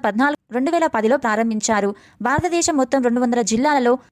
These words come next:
ఆంధ్రప్రదేశ్లో మహబూబ్ నగర్, అనంతపూర్, విశాఖపట్నం, చిత్తూరు, పశ్చిమ గోదావరి, హైదరాబాద్ జిల్లాలలో సబలా పథకం అమలవుతుంది. సబలా పథకం ముఖ్య లక్ష్యాలు: కౌమార దశలో ఉండే బాలికల సర్వసమృద్ధి సాధికారత, వారి పోషకాహారం, ఆరోగ్య హోదను పెంచడం,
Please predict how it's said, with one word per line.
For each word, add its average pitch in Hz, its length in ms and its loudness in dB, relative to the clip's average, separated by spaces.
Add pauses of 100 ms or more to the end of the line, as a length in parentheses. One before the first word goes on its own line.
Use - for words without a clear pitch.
(140)
ఆంధ్రప్రదేశ్లో 240 640 0
మహబూబ్ 240 400 2
నగర్, 233 320 2
అనంతపూర్, 240 560 0
విశాఖపట్నం, 233 720 -2
చిత్తూరు, 240 460 0
పశ్చిమ 226 300 -2
గోదావరి, 240 460 2
హైదరాబాద్ 277 460 0
జిల్లాలలో 226 400 2
సబలా 220 240 0
పథకం 262 360 -2
అమలవుతుంది. 208 600 0 (320)
సబలా 320 280 0
పథకం 294 320 -2
ముఖ్య 240 220 -2
లక్ష్యాలు: 202 520 0 (300)
కౌమార 349 340 2
దశలో 262 380 2
ఉండే 240 240 2
బాలికల 240 380 0
సర్వసమృద్ధి 254 600 0
సాధికారత, 208 540 0 (400)
వారి 247 200 0
పోషకాహారం, 240 840 0
ఆరోగ్య 277 360 0
హోదను 226 280 2
పెంచడం, 214 400 -2